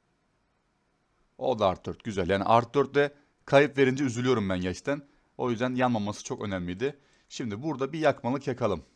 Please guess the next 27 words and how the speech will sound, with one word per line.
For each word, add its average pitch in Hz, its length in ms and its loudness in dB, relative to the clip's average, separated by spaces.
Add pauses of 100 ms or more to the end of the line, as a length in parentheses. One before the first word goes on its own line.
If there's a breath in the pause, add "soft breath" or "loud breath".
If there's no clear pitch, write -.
Bir 107 100 -14
de 104 80 -8
şöyle 104 220 -8
sağ 113 240 -4
tarafta 104 340 -8
dursun 104 240 -10
karakterimiz. 92 800 -8 (920)
Hayda, 113 340 -8
sekiz 110 340 -10
oldu. 82 340 -8 (840)
Güzel. 139 340 2
Karakterin 110 500 0
şansı 107 340 -4
güzel. 127 300 -2 (520 soft breath)
Vazgeçmek 113 760 -2
yok. 131 340 -4 (2500 loud breath)
Diğer 175 200 6
artı 117 280 4
yedi 95 180 -2
atalım. 110 320 -6 (1160 soft breath)
En 131 160 -2
kötü 117 180 -6
bunu 123 160 -4
busla 117 300 -6
bir 117 80 -4
daha 107 120 6
yakarız. - 540 -4